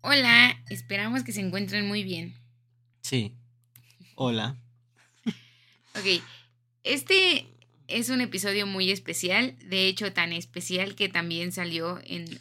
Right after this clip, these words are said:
Speaker 1: otro día.
Speaker 2: Eso no me gusta.
Speaker 1: Yo sé, pero lo ameritaba y precisamente conforme vayamos, eh, de-, desenvolviendo el tema,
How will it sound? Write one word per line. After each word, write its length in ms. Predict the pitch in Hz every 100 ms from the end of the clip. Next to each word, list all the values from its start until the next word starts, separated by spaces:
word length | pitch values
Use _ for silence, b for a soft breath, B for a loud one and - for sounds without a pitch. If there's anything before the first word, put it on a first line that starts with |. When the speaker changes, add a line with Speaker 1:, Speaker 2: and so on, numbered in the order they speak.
| _
Speaker 1:
otro 340 | 185 185 185
día. 320 | 160 165 220 269
Speaker 2:
Eso 220 | 139 165
no 120 | 135
me 100 | 135
gusta. 460 | 117 120 - 117 117 - b b b
Speaker 1:
Yo 100 | -
sé, 300 | 220 196 165 -
pero 340 | 175 170 170
lo 180 | 170 180
ameritaba 720 | 170 170 160 - 180 214 240
y 400 | 214 185 175 156 _
precisamente 480 | - 185 185 180 175
conforme 480 | 165 165 170 165 160
vayamos, 640 | 160 165 170 175 180 - b b b b _
eh, 440 | - 180 175 170 110
de-, 320 | 175 180 180 - 160 _ _ _ _ _ _ _
desenvolviendo 1200 | 165 190 185 185 175 175 175 170 180 208 214 180 -
el 240 | 165 160
tema, 480 | - 170 175 214 -